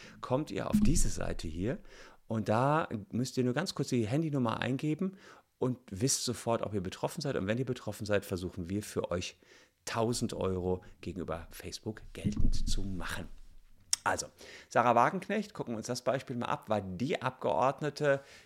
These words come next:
die mit am häufigsten gefehlt hat. Das ist eh so bei den Abgeordneten der Linken und der A F D, dass die besonders häufig gefehlt haben. Bei Sarah Wagenknecht hat sie zweitausendeinundzwanzig von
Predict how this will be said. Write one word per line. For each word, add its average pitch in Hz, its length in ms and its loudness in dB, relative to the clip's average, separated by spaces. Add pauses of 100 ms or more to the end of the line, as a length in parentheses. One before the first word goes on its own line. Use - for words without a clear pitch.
die 123 80 -4
mit 120 140 0
am 98 220 -6
häufigsten 120 580 -2
gefehlt 151 560 -8
hat. 196 300 -8
Das 95 120 -4
ist 104 180 -4
eh 147 180 2
so 90 200 0
bei 82 220 0
den 85 160 -4
Abgeordneten 95 580 0
der 92 120 -2
Linken 113 360 -2
und 92 100 -4
der 95 160 -2
A 98 100 0
F - 120 -10
D, 120 300 0 (240)
dass - 180 -4
die 127 460 -2
besonders 101 420 0
häufig 107 300 0
gefehlt 82 500 -12
haben. 80 340 -12 (800)
Bei 107 240 6
Sarah 117 320 2
Wagenknecht 170 480 2
hat 135 80 -6
sie 123 140 -4
zweitausendeinundzwanzig 123 960 0
von 117 320 0